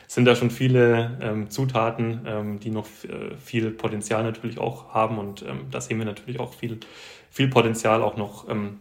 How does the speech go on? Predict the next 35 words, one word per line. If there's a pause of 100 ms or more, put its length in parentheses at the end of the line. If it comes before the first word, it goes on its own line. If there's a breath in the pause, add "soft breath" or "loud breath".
(160)
weiterhin,
um
die,
um
die
Plattform
auszubauen. (460 loud breath)
Ähm,
letztendlich,
ähm, (240)
wenn
man
so
ein
bisschen
jetzt
die
Frage
stellen
möchte,
wie
es,
wie
es
weitergeht
oder
was
wir
so
ein
bisschen
jetzt
auch
geplant
haben,